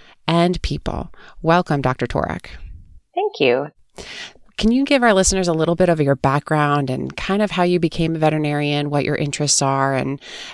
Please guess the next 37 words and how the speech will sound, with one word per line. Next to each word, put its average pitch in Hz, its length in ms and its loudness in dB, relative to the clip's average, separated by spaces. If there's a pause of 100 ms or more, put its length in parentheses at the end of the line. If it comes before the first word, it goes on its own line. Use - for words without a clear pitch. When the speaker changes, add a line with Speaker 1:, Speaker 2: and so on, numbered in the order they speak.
Speaker 1:
how 196 300 4
this 175 320 4
particular 156 560 2
topic 143 500 0
affects - 420 0
you? - 240 -6 (520)
Speaker 2:
Absolutely. 190 580 -2
So 151 400 2
I 156 240 4
was 156 240 2
raised 180 260 6
in 180 80 -2
North 151 200 0
Dakota, 135 380 -4
a - 100 -10
pretty 156 160 0
small 135 340 0
town, 127 400 -4
and 123 160 0
my 143 280 4
brain 127 440 2
said, 120 240 0
"I 117 80 0
want 117 160 -4
to 117 80 -6
be 123 120 0
a 120 40 0
marine 113 300 -2
biologist." 127 760 0
And 139 200 2
so 135 160 2
I 127 100 4
decided 120 380 0
to 110 100 -10
join 110 220 0
the 135 40 2
Navy. 180 300 2